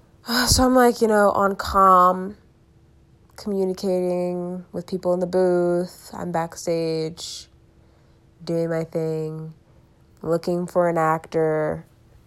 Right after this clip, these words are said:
named Reese Grover. I can't fucking find Reese Grover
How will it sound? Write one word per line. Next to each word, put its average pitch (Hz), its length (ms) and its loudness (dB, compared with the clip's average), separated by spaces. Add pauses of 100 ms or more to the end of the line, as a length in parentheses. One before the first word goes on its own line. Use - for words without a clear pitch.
(540)
named 156 440 -2
Reese 151 280 -4
Grover. - 720 -6 (1300)
I 180 80 -6
can't - 460 -2
fucking 196 400 -2
find 180 440 4
Reese 165 240 -4
Grover 185 760 4